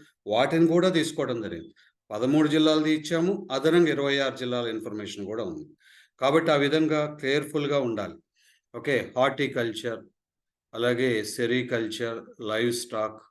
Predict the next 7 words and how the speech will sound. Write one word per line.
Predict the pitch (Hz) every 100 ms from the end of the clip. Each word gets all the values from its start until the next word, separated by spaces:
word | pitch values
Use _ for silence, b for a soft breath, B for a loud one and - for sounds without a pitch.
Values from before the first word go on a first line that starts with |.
| _ _ _ -
ఈ | 127
లైవ్ | 123 123 156
స్టాక్‌లో | 156 160 143 147 143
సబ్ | - 113 -
పార్ట్‌గా | 135 131 131 127 131 131 - _ _ _ -
డైరీ | 110 113 117 120
ఫార్మింగ్, | 120 110 107 107